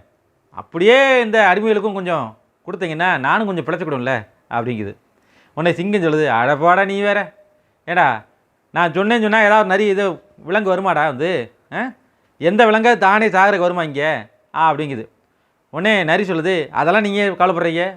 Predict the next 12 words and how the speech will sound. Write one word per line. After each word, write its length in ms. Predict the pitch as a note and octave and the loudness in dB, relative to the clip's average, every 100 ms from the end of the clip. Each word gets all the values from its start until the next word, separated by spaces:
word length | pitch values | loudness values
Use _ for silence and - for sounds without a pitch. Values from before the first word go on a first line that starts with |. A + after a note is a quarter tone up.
| D3 | -8
நான் 300 | G#2+ E3+ D#3+ | -4 -4 0
பார்த்துக்கிறேன், 420 | G#3 F#3+ D#3 B2+ | -2 -2 -6 -4
நான் 120 | F3 | -2
இருக்கேன், 340 | F#3 F#3 D#3+ - _ _ _ | -2 -4 -8 -10 _ _ _
ஆமா, 280 | B2+ D3+ C3 G2+ _ | -8 -4 -4 -8 _
கவலைப்படாதீங்க, 520 | B3+ G#3+ F3+ C#3 G#2+ F#2+ _ _ _ _ C3 | 0 2 2 0 -6 -12 _ _ _ _ -2
நான் 320 | E3 G#3 F#3+ | 2 4 2
ஒரு 180 | F3 F#3+ C4+ - _ _ - | 2 0 -2 -8 _ _ -4
விலங்கை 280 | E3 A#3 G3+ | -2 0 -2
பிடிச்சு 180 | G3 D#3+ | -2 -6
கொண்டு 220 | E3+ E3+ | -2 -4
வரேன், 180 | B2 | -4